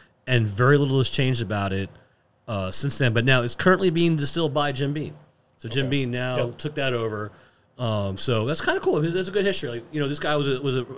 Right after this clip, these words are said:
Speaker 1: you know, a innovator of his time.
Speaker 2: Yeah.
Speaker 3: Yeah.
Speaker 1: You know, changing the way.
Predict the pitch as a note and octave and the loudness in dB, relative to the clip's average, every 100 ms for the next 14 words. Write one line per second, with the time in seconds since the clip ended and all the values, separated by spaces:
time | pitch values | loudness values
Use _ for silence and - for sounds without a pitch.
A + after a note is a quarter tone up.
0 | B2+ C3+ A#2+ A2+ B2+ A#2+ A#2+ - _ - | -8 -4 -2 -4 -6 -10 -12 -18 _ -4
1 | F3 D3 A#2 E2 D2+ - _ _ - B2 | 0 0 -2 -6 -12 -20 _ _ -16 -12
2 | G#2+ - A2 - - D3+ - B2 G#2+ C#3 | -10 -10 -12 -14 -14 -12 -12 -16 -10 -4
3 | A#2+ - D3+ C#3 C#3+ C3 B2 B2 A#2+ | -2 2 4 4 2 0 2 2 2